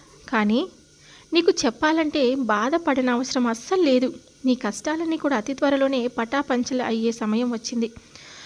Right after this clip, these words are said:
భగవంతుడు నిన్ను పరీక్షించింది చాలనుకున్నాడు. అలాగే ఏ విధంగా అయితే బంగారాన్ని నిప్పులో కాలిస్తే మెరు-,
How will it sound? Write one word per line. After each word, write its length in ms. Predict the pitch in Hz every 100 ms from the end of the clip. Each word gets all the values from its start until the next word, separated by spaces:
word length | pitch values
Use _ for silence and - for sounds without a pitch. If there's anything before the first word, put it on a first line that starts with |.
| - 240
భగవంతుడు 500 | 220 247 269 285 269
నిన్ను 240 | 262 233
పరీక్షించింది 840 | 233 214 254 - 285 294 269 269 240 254
చాలనుకున్నాడు. 640 | 214 220 262 262 240 233 226 - - - _ - - - - -
అలాగే 440 | 233 226 220 269 349 - 247
ఏ 240 | 233 254
విధంగా 360 | 269 254 254 247
అయితే 300 | 233 233 254
బంగారాన్ని 600 | 220 220 240 254 254 254
నిప్పులో 360 | 220 214 233
కాలిస్తే 500 | 233 208 214 226 240
మెరు-, 380 | 233 208 208 208